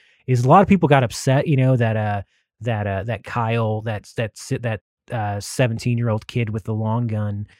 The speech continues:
um, wasn't shot by the cops like someone else would be with a, with, with a, with a gun. And the re-, and they're like, "But he had a, he had this giant gun just strapped around him." Yeah, that kinda makes it safer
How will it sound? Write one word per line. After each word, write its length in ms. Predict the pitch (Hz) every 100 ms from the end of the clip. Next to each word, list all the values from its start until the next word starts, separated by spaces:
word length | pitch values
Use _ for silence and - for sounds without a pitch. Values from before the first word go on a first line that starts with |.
| _
um, 260 | 117 117 104
wasn't 260 | 123 113 -
shot 300 | 127 107 -
by 100 | 104
the 80 |
cops 500 | 104 120 110 107 -
like 220 | 117 107 -
someone 260 | 117 107
else 280 | 107 110 -
would 100 | 107
be 160 | 104 104
with 160 | 107
a, 60 | -
with, 240 | 123 120 -
with 220 | 120 -
a, 80 | 117
with 160 | 131 117
a 60 | 110
gun. 400 | 117 117 110 107 - - _
And 320 | 147 147 123 - 139
the 160 | 131
re-, 180 | 135 185
and 180 | 147 139
they're 140 | 139
like, 180 | 139 143
"But 140 | 160
he 60 | 220
had 160 | 254 214
a, 100 | 143 -
he 100 | -
had 100 | 285
this 140 | 180 -
giant 520 | 120 131 190 226 165
gun 240 | 175 247
just 140 | 151 123
strapped 340 | - 170 -
around 280 | 160 220 240
him." 180 | 117 101 - - -
Yeah, 300 | 147 190 127
that 260 | 113 151 -
kinda 240 | - 180
makes 240 | 127 143
it 120 | 120 -
safer 560 | - - 151 - -